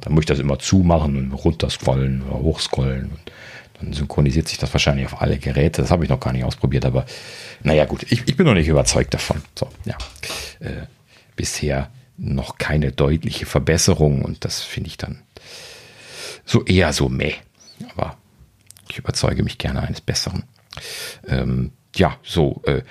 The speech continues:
Fitness-App ist überarbeitet worden. Es soll ja jetzt, äh, auf dem iPhone tracken können. Das war bisher in den Betas gar nicht drin. Ich gucke jetzt gerade mal live, ob das jetzt hier im Release-Candidate mit eingeflossen ist.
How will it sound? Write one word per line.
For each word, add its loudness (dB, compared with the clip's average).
Fitness-App 0
ist -2
überarbeitet 4
worden. 2
Es -4
soll 4
ja 4
jetzt, -2
äh, 4
auf 2
dem 0
iPhone 4
tracken -2
können. 4
Das 0
war 2
bisher 2
in 2
den -2
Betas -2
gar 2
nicht -2
drin. 4
Ich 2
gucke -2
jetzt 0
gerade 2
mal 4
live, 2
ob -4
das 2
jetzt 0
hier 4
im 4
Release-Candidate 2
mit -4
eingeflossen 0
ist. 0